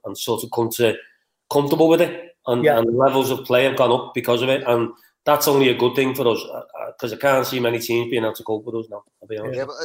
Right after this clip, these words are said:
Speaker 3: that's what Riaz was saying earlier on, you know, do, do you miss the fans? You work them on, but when, when we're playing the way we are, the likes of yesterday, you ma-, imagine, you know, fifty, six thousand, uh,
Speaker 1: Yeah.
Speaker 3: five thousand,
Speaker 1: We're, we're
Speaker 3: uh,
Speaker 1: playing better now, Mono, because even with the crowd not being here, the fans are, I
Speaker 3: Yeah.
Speaker 1: thought it took us a while
Speaker 3: Yeah.
Speaker 1: to get used to it, but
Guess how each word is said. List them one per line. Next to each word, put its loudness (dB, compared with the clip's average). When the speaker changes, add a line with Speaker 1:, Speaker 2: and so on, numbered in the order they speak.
Speaker 3:
that's -4
what 0
Riaz -4
was -12
saying 0
earlier 0
on, 0
you -8
know, 0
do, -20
do -12
you -6
miss -8
the -20
fans? -4
You -6
work -4
them -6
on, -4
but -4
when, -2
when -2
we're 4
playing -2
the -4
way 0
we 0
are, 0
the -8
likes -8
of -10
yesterday, -10
you -10
ma-, -6
imagine, -8
you -6
know, -12
fifty, -16
six -14
thousand, -4
uh, -2
Speaker 1:
Yeah. 2
Speaker 3:
five -2
thousand, -2
Speaker 1:
We're, 6
we're 0
Speaker 3:
uh, -2
Speaker 1:
playing 6
better 2
now, 6
Mono, 4
because 0
even 2
with 0
the 0
crowd 4
not 0
being 0
here, 2
the -4
fans 0
are, 4
I 2
Speaker 3:
Yeah. 2
Speaker 1:
thought 4
it -12
took -10
us -4
a -4
while 4
Speaker 3:
Yeah. 2
Speaker 1:
to -8
get -2
used -8
to -2
it, -4
but 0